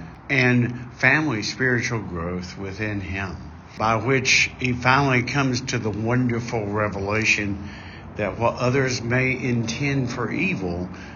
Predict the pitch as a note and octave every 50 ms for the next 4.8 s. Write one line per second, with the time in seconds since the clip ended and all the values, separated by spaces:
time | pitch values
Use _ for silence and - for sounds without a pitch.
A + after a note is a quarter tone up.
0 | - - - - D#2+ G#2 G#2+ A2 A2 A2 A2+ A2 G#2+ A2 - A#2+ A#2+ A2 G2+ G2
1 | - - - B2 A#2 A2 F#2 F#2 G#2+ G#2 F#2 G#2 G#2 G2 F#2+ A2+ A#2+ A#2+ A#2+ B2
2 | - - - - - C#3+ C#3+ C3+ D3 - - F2 C3+ D#2 E2 E2+ E2+ - - -
3 | B2 A#2 A2+ A2+ A2 G#2+ G#2 G2 - - - - - - - - - - G2+ G2
4 | G2 F#2+ A2 A#2+ A#2+ A#2+ A#2 G#2 G2 A#2 A2+ A2 G#2+ G2 - -